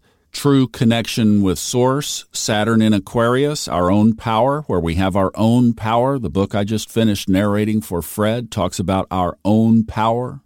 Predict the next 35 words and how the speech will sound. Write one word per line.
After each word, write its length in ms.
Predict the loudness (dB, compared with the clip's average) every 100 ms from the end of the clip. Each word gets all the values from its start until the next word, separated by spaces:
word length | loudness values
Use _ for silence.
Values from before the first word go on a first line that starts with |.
| _
healing 400 | -2 0 2 2
ourselves. 920 | 2 0 0 2 2 0 -6 -14 -16 -4
And 320 | 0 2 2
within 400 | 0 -2 2 2
this, 280 | 2 0 0
I 120 | -2
hope 260 | 0 -2 -4
that 160 | -8
these 320 | -2 -2 -2 -8
seekers 800 | -10 -4 -4 -2 -2 -2 -4 -10 -4
will 300 | 0 2 0
start 320 | -2 -2 -2
to 60 |
look 220 | -2 -2 -4
at 80 |
astrology 720 | -6 -2 0 2 0 -6 -8
and 160 | -4 -2
consider 460 | 0 -2 0 2 2
it 100 | 2
not 320 | 2 2 -2
of 140 | -8
Satan. 520 | -2 -2 -2 -6 -10 -16 _
Well, 260 | 2 2 2
the 200 | 2 2
other 240 | 2 2
influence 640 | 2 0 2 2 4 2
in 160 | 2 2
this 340 | 2 0 -4 -10 _ -12
is 180 | -8 -2
obviously 560 | 0 2 2 2 4
Neptune. 600 | 4 4 2 0 0 -6 -14 _ -4
The 120 | -2
lies 840 | 0 2 2 2 0 0 0 0
and 120 | 0
deceptions 1040 | 2 0 -2 -2 -2 -2 2 2 0 -4